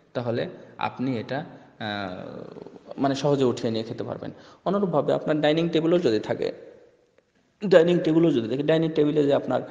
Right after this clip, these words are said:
দস্তরখানা আলাদা করে পাড়তে হবে এমনটা কথা নাই। আপনার টেবিল পরিষ্কার আছে, আপনি সেখান থেকে তুলে যখন তখন তুলে আপনি কিছু খেতে পারবেন, no problem, কোনো সমস্যা নেই।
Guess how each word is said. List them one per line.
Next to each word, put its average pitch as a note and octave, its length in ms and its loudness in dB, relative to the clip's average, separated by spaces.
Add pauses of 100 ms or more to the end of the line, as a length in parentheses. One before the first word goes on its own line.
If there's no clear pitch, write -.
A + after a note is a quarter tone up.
(300)
দস্তরখানা B2 540 -2
আলাদা A2+ 220 0
করে A2+ 180 -2
পাড়তে A2+ 320 -6
হবে A#2 240 -2 (100)
এমনটা A3+ 400 0
কথা - 220 -2
নাই। - 160 -10 (340)
আপনার F3+ 300 -2
টেবিল G3+ 240 2
পরিষ্কার G#3 440 -2
আছে, C3+ 240 -2
আপনি D#3 240 -2
সেখান A#2 280 -6
থেকে B2+ 220 -2
তুলে D3 340 0
যখন F#3+ 280 -8
তখন E3+ 200 -4
তুলে C#3+ 200 -2
আপনি A#2 180 -6
কিছু - 180 -10
খেতে - 220 -4
পারবেন, B2+ 300 -2 (520)
no A#3+ 100 0
problem, C#3 420 0 (140)
কোনো B3 140 -4
সমস্যা D#3+ 360 -4
নেই। F#2+ 140 -6